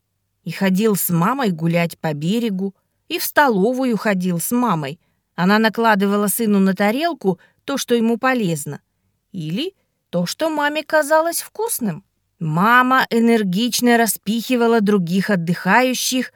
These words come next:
а Аркашу посылала занимать столик, хотя столов было предостаточно, и шезлонги они занимали заранее.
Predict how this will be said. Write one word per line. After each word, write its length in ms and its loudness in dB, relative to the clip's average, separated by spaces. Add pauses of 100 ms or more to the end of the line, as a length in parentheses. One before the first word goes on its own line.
(220)
а 140 6
Аркашу 720 0
посылала 580 0
занимать 500 -2
столик, 600 -4 (240)
хотя 320 -8
столов 480 -4
было 260 -2
предостаточно, 1000 -4 (420)
и 80 -8
шезлонги 680 0
они 280 0
занимали 500 0
заранее. 580 -2